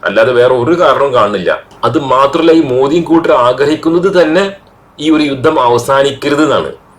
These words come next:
കാരണം ഈ യുദ്ധം അവസാനിച്ചിട്ടില്ലെങ്കിൽ മാത്രമാണ് ഇത്രയും വലിയ ഡിസ്കൗണ്ടിൽ, മുപ്പത്തിയഞ്ച് ശതമാനം ഡിസ്കൗണ്ടിലാണ് ഈ അവിടെ നിന്നുള്ള ഈ പെട്രോളിയം പ്രോഡക്ട്സ് കിട്ടിക്കൊണ്ടിരിക്കുന്നത്. അപ്പൊ ഈ ഒരു നാടകം കളിക്കുന്നത് ഒന്നെങ്കിൽ ഈ ജൂത ലോബിനെ സന്തോഷിപ്പിക്കാൻ വേണ്ടിയിട്ടാണ്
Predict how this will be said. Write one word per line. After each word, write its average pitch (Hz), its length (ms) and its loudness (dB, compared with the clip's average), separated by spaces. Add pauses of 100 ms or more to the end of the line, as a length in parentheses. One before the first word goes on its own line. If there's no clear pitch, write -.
(180)
കാരണം 127 180 0
ഈ 139 80 -4
യുദ്ധം 143 320 -2
അവസാനിച്ചിട്ടില്ലെങ്കിൽ 143 800 -2
മാത്രമാണ് 143 680 -2 (360)
ഇത്രയും 156 520 0
വലിയ 170 180 2
ഡിസ്കൗണ്ടിൽ, 127 560 -2
മുപ്പത്തിയഞ്ച് 143 680 -2
ശതമാനം 139 380 0
ഡിസ്കൗണ്ടിലാണ് 131 800 -2 (560)
ഈ 120 200 -2
അവിടെ 123 200 2
നിന്നുള്ള 123 360 2
ഈ 127 260 -4
പെട്രോളിയം 135 440 0
പ്രോഡക്ട്സ് 117 340 0
കിട്ടിക്കൊണ്ടിരിക്കുന്നത്. 117 800 -4 (480)
അപ്പൊ 117 180 -2
ഈ 139 240 -6
ഒരു 185 140 4
നാടകം 151 480 0
കളിക്കുന്നത് 135 500 -2 (140)
ഒന്നെങ്കിൽ 151 640 0 (520)
ഈ 147 100 -4
ജൂത 131 320 -2
ലോബിനെ 156 340 2
സന്തോഷിപ്പിക്കാൻ 139 640 -2
വേണ്ടിയിട്ടാണ് 123 560 -2